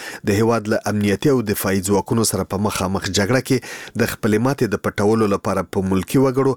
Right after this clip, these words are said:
او عامه تاسیساتو حملې کوي. د جوزجان ولایت چارواکي وایي، دوه افغان سرتیرو خپل دوه د مورچل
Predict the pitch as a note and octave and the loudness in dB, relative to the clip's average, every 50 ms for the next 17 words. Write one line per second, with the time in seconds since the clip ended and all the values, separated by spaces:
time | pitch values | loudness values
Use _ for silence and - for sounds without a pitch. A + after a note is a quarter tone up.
0 | - - - - - - - - _ G2 A2 A2+ A#2 A2+ - - - G2+ G2+ G2+ | -4 -12 -20 -20 -20 -20 -20 -8 _ 0 2 2 2 2 0 -2 -4 -4 -2 0
1 | G2+ A#2+ - - - G2 F#2+ - - - - - C3 B2+ C3 - C#3 C3 C3+ C3+ | -2 -2 -2 -2 -2 -2 0 0 0 0 0 0 0 -2 0 0 2 2 2 0
2 | C3+ - - _ _ _ _ _ _ _ _ _ _ _ _ _ _ _ _ _ | -2 -6 -16 _ _ _ _ _ _ _ _ _ _ _ _ _ _ _ _ _
3 | - - - _ - - A2+ - - - A#2 G3+ - - A#2 G#2 G#2+ A2+ A2 G2+ | -20 -20 -20 _ -2 0 2 4 4 4 2 0 0 0 0 0 0 0 -2 -4
4 | - _ - _ _ _ _ _ - - - _ _ _ _ _ - - - - | -8 _ -20 _ _ _ _ _ -20 -20 -20 _ _ _ _ _ -20 -20 -20 -20
5 | - - - _ _ - - - - - - - - - - - - - - - | -20 -20 -20 _ _ -20 -20 -20 -20 -20 -20 -20 -20 -20 -18 -16 -16 -18 -16 -14
6 | - - - - - - - - A#2+ B2+ B2+ C#3+ D3 C#3+ C3+ D#3+ E3+ E3 D#3+ C#3+ | -12 -12 -10 -10 -10 -10 -4 0 0 2 2 2 0 2 2 0 0 0 0 0
7 | C#3 C3 B2+ - - A#2+ A2+ B2+ C#3+ D3 C#3 - - G#2+ G2+ G2 G2 F#2+ G2 B2 | 0 0 0 -2 -2 0 0 0 0 -2 -2 0 0 2 2 2 0 0 2 2
8 | C#3 C#3+ - G2+ A2 - A2+ B2 C3+ C3 B2+ - - G#2 - - - C3+ C3 B2+ | 2 2 2 0 -4 -4 -4 -4 -4 -2 -2 -2 -2 -2 -4 -2 0 0 2 2
9 | B2 G#2+ - - - - B2 A2+ A#2 G#2+ G2+ A2 B2+ C3+ C3+ A#2+ A2+ G2+ G2+ G2 | 2 0 -2 -8 -4 -2 0 0 0 0 0 0 0 0 2 0 0 0 0 0
10 | G2+ G2 F#2+ - - - - C#3 C3+ A#2+ | 0 0 -2 -2 -2 0 2 2 2 2